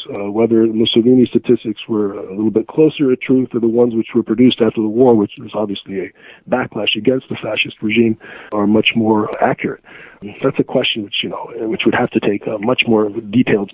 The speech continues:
study. But the point about Mussolini not having that much influence over the basic essence of the Italian economy is a very important one. And, uh, I was surprised by that.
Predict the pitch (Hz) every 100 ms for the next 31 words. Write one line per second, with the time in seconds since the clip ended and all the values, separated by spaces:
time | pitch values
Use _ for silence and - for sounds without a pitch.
0 | 156 - - 123 120 _ _ _ _ _
1 | _ - 143 - - - 381 - 127 147
2 | 143 135 160 - 147 165 131 120 160 190
3 | - 165 180 151 120 110 151 143 123 -
4 | - 175 190 139 101 - - 151 156 135
5 | 117 101 _ 143 170 - 175 165 - _
6 | - - - - - 104 98 101 - 143
7 | 147 120 101 - 120 139 95 - - -
8 | - - 202 233 107 - - 120 - -
9 | - - - - - - - - - 147
10 | 139 139 156 156 135 - - 208 - -
11 | - 202 196 - 147 - 147